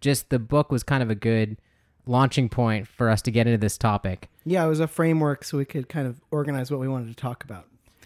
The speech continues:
Speaker 1: And, uh, I wanted to start by just quoting a poll that's mentioned in the book early on, which is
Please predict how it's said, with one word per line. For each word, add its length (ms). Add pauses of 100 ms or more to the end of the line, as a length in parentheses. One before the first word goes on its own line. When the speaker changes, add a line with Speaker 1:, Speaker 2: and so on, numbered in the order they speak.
(340)
Speaker 1:
And, 360
uh, 280
I 80
wanted 220
to 60
start 340
by 180
just 200
quoting 320
a 60
poll 380
that's 280
mentioned 400
in 80
the 60
book 400
early 260
on, 440
which 220
is 200